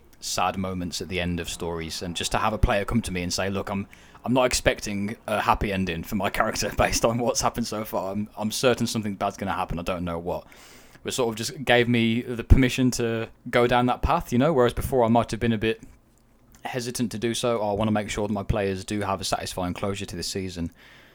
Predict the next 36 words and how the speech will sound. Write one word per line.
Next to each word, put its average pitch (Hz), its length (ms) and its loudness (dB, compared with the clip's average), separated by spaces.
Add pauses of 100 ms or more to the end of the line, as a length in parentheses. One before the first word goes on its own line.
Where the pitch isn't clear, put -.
(140)
Um, 82 360 -2
and 95 100 -8
it, 92 180 -10
it 101 40 -12
just 101 180 -4
sort 98 160 -2
of 95 60 -10
gave 95 160 -2
me 92 80 -6
permission 90 380 -6
to - 60 -6
say, 85 160 -4
"No, 82 180 -2
I, 90 200 -2
I 101 60 -2
can, 113 160 -2 (100)
I 120 100 6
know 127 160 6
the 123 100 4
sort 120 200 -2
of 110 60 -8
G 117 120 2
M 107 120 4
you 90 140 -2
are. 87 360 -2
I 101 60 -4
know 104 120 -2
that 107 100 -8
you 107 120 -6
like 101 200 -4
to - 80 -10
do 95 140 -6
this 101 160 -4
<laughs> - 120 4
kind 131 140 8
of 127 160 -2